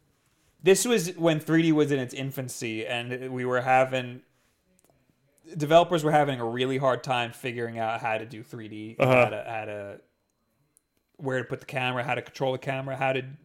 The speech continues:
Speaker 1: aim, you know, when you're shooting and whatnot.
Speaker 2: Yeah.
Speaker 1: And I think Mega Man Legends did a really good job for that time period.
Speaker 2: Did you play Mega Man sixty-four or Mega Man Legends?
Speaker 1: Sixty-four.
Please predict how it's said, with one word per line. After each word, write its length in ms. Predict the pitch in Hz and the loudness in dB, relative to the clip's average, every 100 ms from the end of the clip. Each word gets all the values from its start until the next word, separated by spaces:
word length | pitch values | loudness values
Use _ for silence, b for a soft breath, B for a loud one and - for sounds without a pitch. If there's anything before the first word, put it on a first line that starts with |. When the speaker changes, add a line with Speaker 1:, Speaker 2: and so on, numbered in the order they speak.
| _ _ | _ _
Speaker 1:
aim, 460 | 131 131 131 131 127 _ _ | -8 -6 -8 -8 -12 _ _
you 160 | 226 127 | -14 -8
know, 180 | 127 | -8
when 140 | 123 120 | -8 -10
you're 160 | 110 - _ | -14 -16 _
shooting 400 | - 143 139 139 | -10 -8 -8 -8
and 220 | 135 143 | -10 -4
whatnot. 460 | 143 120 113 131 139 | 0 4 6 4 0
Speaker 2:
Yeah. 60 | b b b b b _ | b b b b b _
Speaker 1:
And 140 | 135 131 | -4 -2
I 80 | 127 | -4
think 640 | - - 156 165 160 - - | -6 -2 -2 -2 -8 -16 -14
Mega 420 | 143 147 143 143 | -4 0 2 2
Man 320 | 139 135 127 | 2 0 -2
Legends 540 | 123 123 131 131 120 120 | 0 2 0 -6 -12 -8
did 160 | 117 | -4
a 60 | 110 | -4
really 600 | 104 104 135 113 120 110 113 120 | -6 -12 -12 -10 -10 -12 -16 -8
good 300 | 131 117 117 | -6 -6 -6
job 440 | 120 110 113 131 | -4 -4 -4 -8
for 140 | - 117 | -12 -6
that 260 | 113 - | -6 -6
time 240 | - 131 139 | -6 -6 -6
period. 220 | 123 113 | -10 0
Speaker 2:
Did 100 | 156 | 0
you 60 | 175 | 4
play 180 | 208 214 | 6 6
Mega 160 | 202 | 4
Man 140 | 190 165 | 2 0
sixty-four 480 | 160 - 131 160 196 | -2 -6 0 2 2
or 40 | |
Mega 180 | 160 139 | 2 -2
Man 160 | 127 123 | -4 -4
Legends? 480 | 120 113 95 B B B B B B - | -4 -6 -14 B B B B B B -14
Speaker 1:
Sixty-four. 400 | - 139 156 - | -10 -10 -10 -16